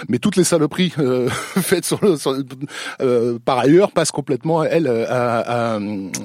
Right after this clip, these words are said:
à la trappe. Euh, et donc, là, je suis obligé de, de, de mettre un, un spoil, encore une fois, c'est que le,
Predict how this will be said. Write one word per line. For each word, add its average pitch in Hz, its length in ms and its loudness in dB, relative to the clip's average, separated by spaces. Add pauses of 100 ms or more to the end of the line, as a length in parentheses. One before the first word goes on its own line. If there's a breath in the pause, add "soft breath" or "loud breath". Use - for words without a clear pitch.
(140)
à - 80 -2
la 147 100 2
trappe. - 280 -4 (400 loud breath)
Euh, 160 400 4 (920)
et 143 380 0
donc, 139 220 0 (400)
là, 160 160 2
je 156 80 -2
suis 139 100 -6
obligé 127 240 -2
de, 110 240 -2
de, 110 120 -4
de 101 220 -4
mettre 110 220 -6
un, 95 400 -8 (420)
un 98 120 -12
spoil, 233 240 0
encore 139 260 0
une 139 60 -2
fois, 226 220 0
c'est - 200 -6
que 139 140 -6
le, 120 400 -2